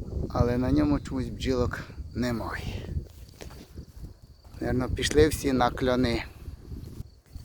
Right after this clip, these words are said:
Посадка глидичії, але щось не видно. Ну, в принципі, ще рано. Вона квітує після білої акації.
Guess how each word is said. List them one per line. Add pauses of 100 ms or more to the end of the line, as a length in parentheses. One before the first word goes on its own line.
(200)
Посадка
глидичії,
але
щось
не
видно. (640)
Ну,
в
принципі,
ще
рано. (160)
Вона (200)
квітує (580)
після
білої
акації.